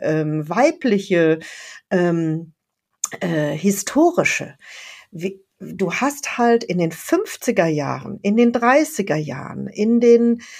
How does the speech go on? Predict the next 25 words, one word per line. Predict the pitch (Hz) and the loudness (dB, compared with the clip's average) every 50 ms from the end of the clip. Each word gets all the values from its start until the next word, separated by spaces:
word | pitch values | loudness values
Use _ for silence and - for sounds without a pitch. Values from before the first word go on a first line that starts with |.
| - - - | -20 -10 -6
äh, | - 208 214 | -4 -2 0
sechziger | 185 226 269 302 302 - - - 240 - 196 | 2 2 2 2 0 -4 -6 -6 0 2 2
Jahren | 190 180 165 156 147 151 156 185 214 202 - - _ _ _ | 2 2 2 0 0 0 0 0 -2 -4 -8 -16 _ _ _
wurden | - 165 165 196 240 277 302 294 277 262 247 240 233 - _ _ _ | -14 -8 -2 2 4 4 4 4 2 0 0 -2 -4 -10 _ _ _
Dinge, | - 190 185 185 196 226 269 285 - | 4 4 6 6 4 4 2 0 -2
also | 170 160 160 165 | -6 -6 -4 -6
ich | 175 190 - | -6 -6 -6
sag | 240 226 | -8 -6
jetzt | 233 - 247 240 - - | -6 -6 -8 -8 -6 -6
mal | 247 240 247 240 240 | -4 -4 -4 -6 -8
Trennung, | - - 233 226 233 233 240 240 240 240 233 | -6 -4 -2 0 2 2 2 2 2 0 0
Scheidung, | 240 - - 220 214 220 220 226 226 226 226 220 202 202 | -4 -4 -4 -4 -2 -2 0 0 0 0 0 0 -2 -2
Weggehen, | 208 214 208 - 220 214 214 214 214 214 214 208 - - - - - - - _ | -4 -4 -4 -4 -4 -2 -2 -2 -2 -2 -4 -6 -8 -14 -20 -20 -20 -20 -20 _
äh, | - 190 185 180 | -2 -2 -2 0
wie | 190 208 220 | -2 -2 0
hinterlasse | 202 202 220 202 214 202 190 196 202 214 - - - | 0 0 0 0 2 2 2 2 0 -2 -4 -4 -4
ich | - - 180 - - | -4 -4 -6 -6 -6
jemanden, | 165 165 165 160 160 156 170 190 - 196 208 220 202 _ _ _ _ | -6 -6 -4 -4 -4 -4 -6 -6 -6 -6 -8 -8 -10 _ _ _ _
wurden | - 196 202 208 220 214 214 214 208 220 | -4 -2 -2 0 0 0 -2 -4 -4 -6
vollkommen | - - - - - 320 392 381 381 - 277 254 240 | -12 -16 -14 -6 -2 -2 -2 -2 -2 -2 -2 -2 -2
anderes | - 226 240 277 285 240 208 202 196 - | -2 -4 -4 -4 -2 -2 -4 -4 -4 -4
aus | - 196 196 - | -4 -4 -2 -2
einem, | - 190 185 185 - - 175 - - | -2 -2 -2 -4 -4 -8 -10 -10 -10
aus | 175 175 175 - | -10 -10 -10 -10
einem | - 175 180 175 175 170 165 175 - | -8 -8 -6 -4 -4 -4 -6 -8 -10